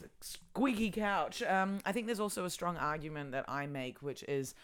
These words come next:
I, I really, like, <laughs> it's a good thing to do, but when someone's like,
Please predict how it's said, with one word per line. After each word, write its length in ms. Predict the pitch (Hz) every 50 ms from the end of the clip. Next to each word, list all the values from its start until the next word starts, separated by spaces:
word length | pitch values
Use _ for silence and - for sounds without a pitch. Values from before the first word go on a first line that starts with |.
| - - - - - - -
I, 200 | - 131 156 160 -
I 80 | 156 170
really, 380 | 185 190 208 214 220 190 151 135 - -
like, 380 | - 143 135 131 123 - - - - - -
<laughs> 160 | - - -
it's 140 | 190 - 233
a 60 | 202
good 200 | 160 - 254 -
thing 180 | - - 240 220
to 80 | 277 269
do, 320 | 170 - - 170 185 208 208
but 220 | 165 165 - -
when 120 | 165 165
someone's 340 | 156 - 175 175 190 196 170 170
like, 180 | 156 151 151